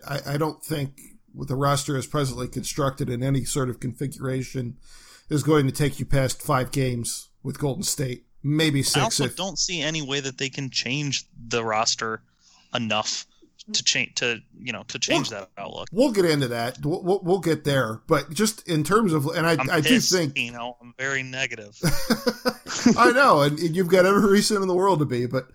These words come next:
Speaker 1: you know, we'll, uh, we got the trade deadline coming up here, and then I'm convinced that something will happen between now and then. I mean, it's just kind of the Cavs' M O. They, they make a move midseason. Uh, I think by this time last year they had already brought Korver in, but, um,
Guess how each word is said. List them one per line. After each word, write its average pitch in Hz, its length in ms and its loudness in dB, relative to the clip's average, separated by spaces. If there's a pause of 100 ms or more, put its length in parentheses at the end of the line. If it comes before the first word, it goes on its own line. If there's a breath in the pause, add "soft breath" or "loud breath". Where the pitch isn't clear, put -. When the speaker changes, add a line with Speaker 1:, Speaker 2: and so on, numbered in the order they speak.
(340 loud breath)
Speaker 1:
you 208 80 0
know, 185 100 6
we'll, 208 260 4
uh, 151 280 6 (1080)
we 185 160 0
got 240 140 6
the 175 80 0
trade 175 260 6
deadline 139 380 4
coming 147 300 4
up 143 180 2
here, 135 220 4
and 131 120 0
then 135 200 2 (100)
I'm 170 240 4
convinced 143 480 0
that 135 180 -2
something 151 380 0
will 131 160 2
happen 131 300 0
between 135 340 -6
now 123 160 -6
and 127 80 -8
then. 127 140 -6
I 143 40 -6
mean, 135 140 -4
it's 123 120 -10
just 143 140 -8
kind 156 160 -2
of 131 60 -2
the 127 80 -4
Cavs' 143 320 -2
M 131 160 2
O. 127 180 0
They, 143 220 -2 (400 loud breath)
they - 80 -2
make 156 220 2
a 165 40 2
move 151 260 4
midseason. 135 720 0 (200)
Uh, 113 100 -10
I 127 120 -4
think 160 180 -2
by 147 140 2
this 143 180 2
time 143 300 2
last 143 320 0
year 139 100 0
they 135 140 0
had 131 100 0
already 135 240 0
brought 127 300 -4
Korver 127 480 -2
in, 120 160 -8
but, 127 420 -8
um, 127 480 -8